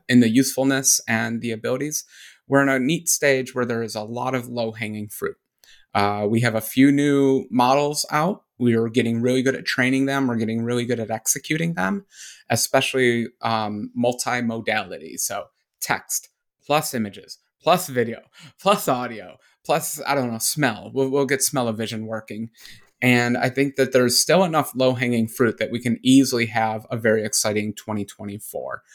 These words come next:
because we haven't cracked video yet. Uh, a, a few companies are just starting out on video.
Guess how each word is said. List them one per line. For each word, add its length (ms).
because 440
we 100
haven't 200
cracked 260
video 320
yet. 220
Uh, 300
a, 260
a 20
few 280
companies 540
are 80
just 300
starting 320
out 180
on 220
video. 420